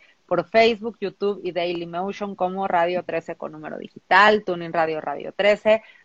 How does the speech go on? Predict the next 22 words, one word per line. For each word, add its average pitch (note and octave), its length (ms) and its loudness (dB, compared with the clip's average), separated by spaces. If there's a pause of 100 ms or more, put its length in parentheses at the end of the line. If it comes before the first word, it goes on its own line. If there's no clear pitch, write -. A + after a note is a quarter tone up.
Nos G#3+ 180 -2
escuchaste G#3+ 720 -4
por A#3 380 2
Spotify, A3+ 1000 -2
Apple F#3+ 320 -8 (120)
Podcast, A#3 760 -2 (120)
Amazon G3 720 -10
Podcast A#3+ 760 -2 (520)
y D#4 580 -2
la A3+ 160 -2
página G#3 300 -6
de F3+ 60 -10
internet F3 500 -8
de G3+ 180 -2
Radio F3 300 -4
trece F3+ 260 -8
es F#3 100 -16
w F#3 300 -6
w D#3+ 300 -2
w G3+ 260 -4
radio D#3 300 -4
trece F3 340 -10